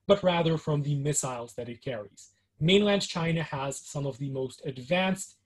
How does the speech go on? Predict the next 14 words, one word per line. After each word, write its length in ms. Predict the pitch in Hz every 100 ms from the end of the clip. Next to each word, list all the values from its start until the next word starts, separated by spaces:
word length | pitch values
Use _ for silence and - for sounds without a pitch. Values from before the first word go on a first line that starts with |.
| _ _
air-to-air 420 | 180 175 190 185 160
missiles 640 | 143 - 143 139 135 - _ _ _ -
on 180 | 185 175
the 80 |
planet. 480 | - 160 147 123 - - _ _ -
The 100 | 165
P 160 | 202
L 120 | 208 196
fifteen 460 | 202 - 165 156
has 280 | 147 143 139
a 80 | 139
range 280 | 151 147 -
that 160 | 135
is 260 | 131 127